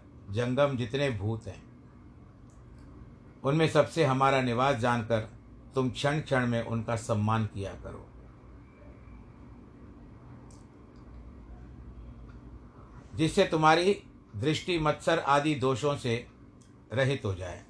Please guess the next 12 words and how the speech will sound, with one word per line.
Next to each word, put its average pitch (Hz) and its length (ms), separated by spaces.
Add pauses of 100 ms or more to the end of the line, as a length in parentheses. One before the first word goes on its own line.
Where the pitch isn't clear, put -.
(120)
मत्सर 117 340
यानी 143 220
एक 139 160
प्रकार 131 320
का 127 160
जो 120 140
घमंड 120 340
होता 113 260
है, 113 80
अहंकार 113 360
होता 104 260
है। 92 160